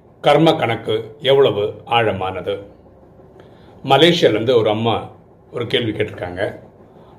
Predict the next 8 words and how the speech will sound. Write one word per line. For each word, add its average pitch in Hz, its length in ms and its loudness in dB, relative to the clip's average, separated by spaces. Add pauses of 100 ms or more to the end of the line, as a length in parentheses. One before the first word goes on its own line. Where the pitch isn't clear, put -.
(140)
அவங்க, 139 600 2 (760)
அவங்க 139 360 0
பசங்களுக்கெல்லாம் 123 480 0
கல்யாணம் 113 240 0
பண்ணி 104 160 -4
கொடுத்துட்டாங்க. 98 600 -6 (540)
இப்போ 139 220 2
அவங்களுக்கு 117 640 2